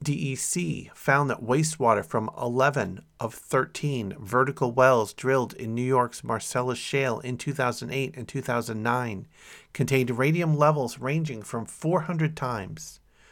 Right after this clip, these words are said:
to nearly three thousand four hundred times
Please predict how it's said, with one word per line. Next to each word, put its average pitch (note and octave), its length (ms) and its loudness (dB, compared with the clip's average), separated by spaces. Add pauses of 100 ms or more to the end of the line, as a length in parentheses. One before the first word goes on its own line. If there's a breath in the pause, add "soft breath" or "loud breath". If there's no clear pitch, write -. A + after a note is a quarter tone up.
(160 soft breath)
to C3+ 140 -2
nearly C3+ 560 0 (100)
three E3 320 -2
thousand D3 760 4
four G#2 280 -4
hundred G2+ 320 -4
times F#2+ 480 -8